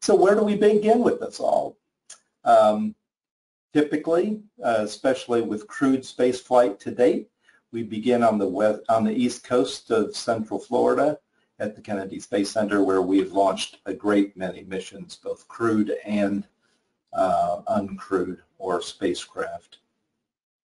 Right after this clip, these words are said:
In the models and sims world, we begin with a model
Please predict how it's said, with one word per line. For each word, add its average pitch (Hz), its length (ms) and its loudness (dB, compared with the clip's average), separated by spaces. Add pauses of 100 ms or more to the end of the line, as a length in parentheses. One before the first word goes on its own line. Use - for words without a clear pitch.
(1400)
In 143 200 6
the 123 80 4
models 120 420 4
and 101 100 -4
sims 247 440 0
world, - 480 0 (880)
we 117 260 2
begin 107 560 -2
with 101 200 -4
a 104 40 -4
model 98 580 0